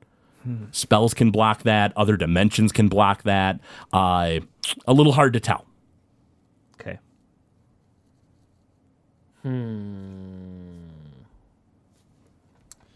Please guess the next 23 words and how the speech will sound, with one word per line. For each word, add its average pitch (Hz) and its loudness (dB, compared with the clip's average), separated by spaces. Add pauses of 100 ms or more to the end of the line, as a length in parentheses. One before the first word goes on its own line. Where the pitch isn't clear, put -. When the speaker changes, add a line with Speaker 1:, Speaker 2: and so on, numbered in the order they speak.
(840)
Speaker 3:
Just - -14
keep - -18
exploring, 127 -2
I 180 0
guess. 208 -2
Where's 165 -4
Brutus? 127 -4 (460)
Speaker 2:
You 95 0
don't 127 6
know. 220 4
Uh, 131 6
he 151 2
went 147 6
off 147 4
to 131 2
find 117 4
a 110 2
doctor 98 2
or 76 -4
something 92 0
for 101 0
Jandar, 95 2
and 95 2